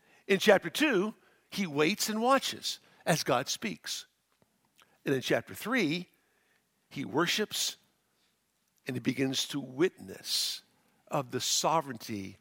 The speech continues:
of the Most High God. He came to realize in verse sixteen of Habakkuk three, "I heard and my inward parts trembled." Why?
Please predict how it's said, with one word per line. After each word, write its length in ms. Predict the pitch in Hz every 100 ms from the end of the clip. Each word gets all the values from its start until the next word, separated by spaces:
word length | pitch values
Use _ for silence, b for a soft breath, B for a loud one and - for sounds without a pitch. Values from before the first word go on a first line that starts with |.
| b b b
of 180 | 131 104
the 120 | 113
Most 560 | 110 110 117 131 - - _
High 600 | - 113 104 101 101 101 _ _ _
God. 200 | - 90 - - _ _ _ _ _ _ _ _ _ _ _
He 120 | -
came 200 | - 131
to 80 | 123
realize 640 | 151 214 101 87 - - - _ _ _ _ _ _ _ -
in 80 | 104
verse 220 | 127 131
sixteen 520 | - - - 156 110
of 100 | 95
Habakkuk 400 | 110 117 117 113
three, 360 | - 139 101 - _ _ _ _ _
"I 160 | - 117
heard 720 | - 147 180 190 139 110 - - _ _ _ -
and 220 | 135 135
my 240 | 131 123 -
inward 500 | 147 180 175 175 -
parts 600 | - 127 135 - - - _ _ _ _ _ _ _ -
trembled." 720 | - 139 101 87 - - - _ _ _ _ _ _ _ -
Why? 260 | 107 165